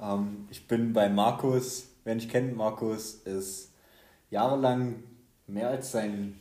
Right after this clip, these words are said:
Leben, mehr als die Hälfte seines Lebens Leistungsgewichtheber gewesen, Strongman, auch sehr erfolgreich im CrossFit, ist selber Weightlifting Coach, CrossFit Level zwei,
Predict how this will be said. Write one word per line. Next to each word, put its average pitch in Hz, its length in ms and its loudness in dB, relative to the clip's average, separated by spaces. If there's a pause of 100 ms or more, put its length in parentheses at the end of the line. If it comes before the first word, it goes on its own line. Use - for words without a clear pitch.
(100)
Leben, 131 540 2
mehr 113 140 2
als 120 120 -4
die 117 60 -6
Hälfte 120 240 -4
seines 117 240 -2
Lebens 113 420 -6 (140)
Leistungsgewichtheber 135 880 -4
gewesen, 123 560 0 (260)
Strongman, 131 760 0 (360)
auch 117 340 -4 (300)
sehr 123 180 0
erfolgreich 139 460 -2
im 113 160 -8
CrossFit, 139 680 -4 (420)
ist 113 160 -10
selber 117 340 2
Weightlifting 120 460 -4
Coach, 113 580 -4 (300)
CrossFit 104 540 -8
Level 101 340 -4
zwei, 104 540 -6